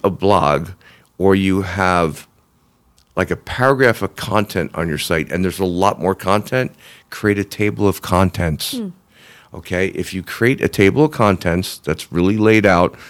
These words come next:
Speaker 1: and it only could be about four or five, or you could have it twenty that you just tap it and you scroll down, you know, inside the
Speaker 2: Mm-hmm.
Speaker 1: site, that creates site links.
Speaker 2: Hmm.
Speaker 1: So that's a quick tip.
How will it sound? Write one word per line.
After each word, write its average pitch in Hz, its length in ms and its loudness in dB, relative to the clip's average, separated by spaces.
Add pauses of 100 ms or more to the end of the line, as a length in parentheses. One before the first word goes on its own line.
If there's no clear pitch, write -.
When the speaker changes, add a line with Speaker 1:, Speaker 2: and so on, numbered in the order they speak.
(200)
Speaker 1:
and 165 120 2
it 175 60 6
only 185 220 8
could 147 220 2
be 135 100 6
about 107 240 4
four 101 280 2
or 90 60 6
five, 92 420 2
or 78 100 -2
you 85 60 -2
could 87 140 -4
have 71 160 -2
it - 140 -10
twenty 90 580 -2 (480)
that 90 160 4
you 85 100 0
just 87 280 -2
tap 104 300 2
it 95 80 2
and - 60 -12
you 85 60 -2
scroll 87 360 0
down, 98 520 -2 (240)
you 78 80 -4
know, 67 100 -2
inside 82 420 0
the 90 60 -4
Speaker 2:
Mm-hmm. 87 120 -4
Speaker 1:
site, 107 260 2 (460)
that 98 400 0
creates 90 280 0
site 80 240 -4
links. - 360 -8 (100)
Speaker 2:
Hmm. 254 220 -8 (420)
Speaker 1:
So 78 260 -8
that's 87 280 -4
a - 20 -8
quick - 440 -6
tip. 71 280 -8